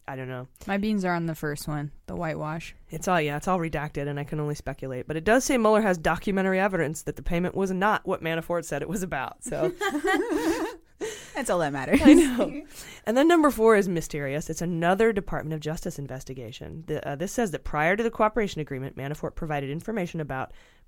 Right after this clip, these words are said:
Speaker 1: person name redacted, uh, that was pertinent to an investigation in another district.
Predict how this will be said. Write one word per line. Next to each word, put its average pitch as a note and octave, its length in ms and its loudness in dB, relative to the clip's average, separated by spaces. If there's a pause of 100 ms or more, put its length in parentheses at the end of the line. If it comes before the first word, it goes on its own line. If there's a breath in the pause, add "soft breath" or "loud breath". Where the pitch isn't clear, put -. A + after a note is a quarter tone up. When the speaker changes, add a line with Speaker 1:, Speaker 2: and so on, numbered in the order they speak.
Speaker 1:
person E3+ 500 0
name D#3+ 320 -2
redacted, D#3 640 -2 (480 loud breath)
uh, D3+ 200 0
that E3 160 2
was E3 160 -2
pertinent F#3 420 -2
to F3 120 -2
an E3+ 80 0
investigation D3 720 -6
in D3+ 120 -6
another E3 360 -4
district. D3 840 -10